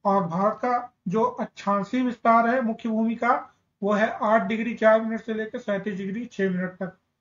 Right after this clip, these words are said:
अब अगर भारत के, संपूर्ण भारत का अक्षांशीय विस्तार मान लें, यानी कि जिसमें हम भारत के आइलैंड्स वगैरह को भी ले लें, जैसे कि ये दिया हुआ है यहाँ पे अंडमान निकोबार द्वीप समूह वगैरह दिया हुआ है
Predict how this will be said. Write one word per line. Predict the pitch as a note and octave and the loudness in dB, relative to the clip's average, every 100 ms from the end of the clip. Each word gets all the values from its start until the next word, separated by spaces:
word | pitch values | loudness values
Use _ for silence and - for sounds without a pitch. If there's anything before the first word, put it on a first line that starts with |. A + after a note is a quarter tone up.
| _ _ _ _ _ G#3 | _ _ _ _ _ -2
अब | G#3+ B3 | 0 -2
अगर | A3 A#3 | -4 -4
भारत | G3+ F#3 G#3 A3+ A#3 | -4 0 2 2 -2
के, | A#3+ C4 D4 _ _ _ _ _ _ _ - | -6 -6 -8 _ _ _ _ _ _ _ -2
संपूर्ण | G#3 G3 A#3+ C4+ | -2 0 -2 0
भारत | G#3 G#3+ A3 G#3+ | 2 4 4 4
का | G#3 | 2
अक्षांशीय | G#3 - G3+ F#3+ A3 | 2 -2 -2 -2 -4
विस्तार | G3+ - G3+ G3 | -4 0 2 2
मान | G3 F#3+ | -2 -2
लें, | A3+ | -4
यानी | A3 G3 G#3+ | -4 -4 -4
कि | A3+ A#3 _ _ _ - | -6 -8 _ _ _ -10
जिसमें | F#3 G#3 G#3+ | -6 -2 -2
हम | F#3+ G#3 C4 _ _ E3+ | 0 -2 -4 _ _ -2
भारत | F3 G3 G#3 - | 0 0 -2 -2
के | A3 A3+ - _ _ G3 | -4 -4 -8 _ _ 0
आइलैंड्स | G3 G#3+ A3 G#3+ | 2 0 -2 -4
वगैरह | G3 G#3 G3+ | -2 0 0
को | |
भी | F#3+ G3 | 0 0
ले | G3 | 0
लें, | G#3 | -2
जैसे | G3+ F#3+ G3 | -6 -6 -8
कि | G#3 A3+ - _ _ - | -6 -8 -12 _ _ -8
ये | G3 | -4
दिया | F#3 F#3+ G3+ | -2 -2 0
हुआ | G3+ G3 | 2 2
है | G3+ | 2
यहाँ | F#3+ F#3+ G3 | 0 -2 -4
पे | A3 - - | -6 -8 -4
अंडमान | G#3 F#3+ G3 G3+ G#3 G3+ | -2 0 0 0 0 -2
निकोबार | F#3+ G3 G3 F#3+ | -4 -2 0 0
द्वीप | G3 F#3+ | -2 -4
समूह | G3 G3 G3+ | -6 -4 -6
वगैरह | G3 G3 | -4 -2
दिया | F3+ F#3+ | -2 -2
हुआ | F#3+ F#3+ | 0 0
है | G#3+ | -2